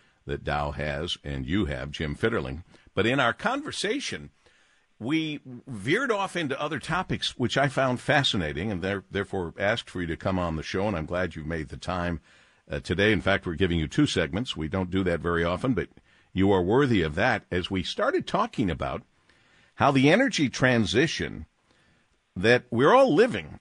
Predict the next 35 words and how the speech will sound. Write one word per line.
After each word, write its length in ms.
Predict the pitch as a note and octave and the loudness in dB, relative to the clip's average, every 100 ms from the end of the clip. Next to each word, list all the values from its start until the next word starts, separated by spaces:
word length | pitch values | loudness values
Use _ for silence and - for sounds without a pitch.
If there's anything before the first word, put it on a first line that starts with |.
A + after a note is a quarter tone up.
| - | 0
and 200 | B2 C3 | 4 4
we 120 | A#2+ | 0
talk 360 | - A3+ C#4 | -2 -2 2
about 280 | F#3 B2+ A#2 | 2 4 2
it 120 | A2+ | 2
mostly 460 | A2+ D#3+ - A#2+ A2 | 2 2 2 0 0
with 260 | F#2+ G#2 F#2+ | 0 0 0
our 180 | E2 | -2
cars, 640 | D#2 - F3+ C3+ C2+ A#1+ D#2+ | -4 -4 -2 0 -2 -6 -6
electric 440 | F2+ A#2+ F#2 D#2 | -4 -4 -4 -4
vehicles, 360 | C3+ F#3+ F2 D#2+ | 0 0 -2 -4
but 180 | A2+ - | -2 0
it 200 | D#3+ G3+ | 2 2
is 320 | E3 F3 F3+ | 2 0 0
well 280 | A#2 C#3+ E3+ | 0 0 0
beyond 480 | C3+ A#2+ B2 D3 G2 | 0 0 2 2 0
that, 240 | C#2+ F2 - | -2 -6 -2
and 160 | A2 | 0
it 100 | B2 | 2
needs 300 | A#2 D3 E3+ | 2 2 0
to 120 | C3+ | -4
be 260 | G2+ A2 A2+ - - _ - | 0 2 0 -6 -20 _ -10
sustainable, 680 | - G#2+ - E3 F3+ F3 F3 | -4 -2 2 4 4 2 2
reliable, 580 | A#2 A#2 C#3+ D#3 D3+ D3+ | 2 2 2 2 2 0
and 120 | A#2 | 0
affordable. 580 | G#2+ - G#3+ A#3 G#2 G2 - | 0 2 4 4 0 -4 0
And 240 | A#2 G2+ | 2 2
Dow 480 | C3 F3 A#3 C3 G#2 | 0 0 2 0 0
is 320 | C3+ G#2+ G2 - _ _ _ _ _ | 0 2 0 -6 _ _ _ _ _
headlong 640 | - A#3 D3+ C3 A3+ C4 F#3+ | 2 2 4 6 6 6 4
into 320 | C#4 A#3+ G2+ | 4 2 2
the 160 | F2+ | 2
energy 340 | F#2+ F#2+ E2 D#2+ | 2 2 0 -4
transition 720 | - E2 D2+ F2+ F2+ - G3+ | -2 -2 0 -2 -2 -2 -2
and 220 | A2+ D#2 | 0 -2